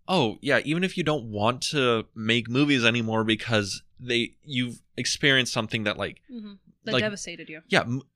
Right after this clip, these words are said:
Speaker 1: he's like, "Movies have wronged me
Speaker 2: Mm-hmm.
Speaker 1: by showing me the reality of my parents' relationship, and I don't wanna go back," but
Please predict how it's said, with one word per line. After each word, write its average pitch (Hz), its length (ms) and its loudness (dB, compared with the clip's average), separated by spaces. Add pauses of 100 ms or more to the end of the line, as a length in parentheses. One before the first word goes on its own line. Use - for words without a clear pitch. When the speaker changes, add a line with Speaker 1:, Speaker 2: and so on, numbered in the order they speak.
Speaker 1:
he's 139 260 -2
like, 127 220 0
"Movies 160 280 4
have 135 180 0
wronged 110 400 6
me 101 340 -2 (180)
Speaker 2:
Mm-hmm. 247 140 -12
Speaker 1:
by 117 120 2
showing 127 420 0
me 127 100 6
the 117 140 2
reality 107 420 4
of 101 80 0
my 101 120 -2
parents' 104 440 0
relationship, 117 640 -2 (300)
and 117 120 0
I 110 60 4
don't 117 140 4
wanna 117 100 0
go 107 140 2
back," 107 400 0
but 120 340 -2